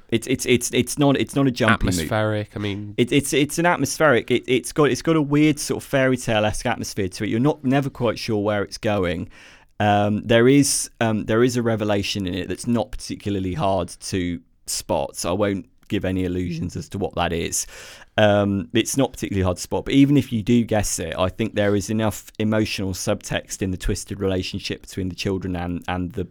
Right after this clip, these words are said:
Speaker 1: the parental figure that, that keeps it going. And of course, I mean, have you, um, the, the, the key thing about the, the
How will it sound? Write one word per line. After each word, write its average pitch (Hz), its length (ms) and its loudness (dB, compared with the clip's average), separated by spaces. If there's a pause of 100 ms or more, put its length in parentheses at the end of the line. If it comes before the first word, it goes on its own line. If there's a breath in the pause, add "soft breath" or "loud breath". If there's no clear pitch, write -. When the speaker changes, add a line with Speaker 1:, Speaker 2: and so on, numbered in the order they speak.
Speaker 1:
the 95 80 -8
parental 98 460 -6
figure - 360 -8 (540 loud breath)
that, 101 300 0
that - 240 -2
keeps - 360 -6
it 90 200 -4 (280 soft breath)
going. 98 320 2
And 101 100 0
of 98 100 -6
course, - 460 0
I 107 60 2
mean, 107 160 0
have 120 100 0
you, 139 240 2
um, 113 260 2
the, 113 180 2
the, 110 140 0
the 110 220 -2 (180)
key 139 280 4
thing 104 300 -2
about 95 320 -4
the, 95 100 -8
the 95 300 -4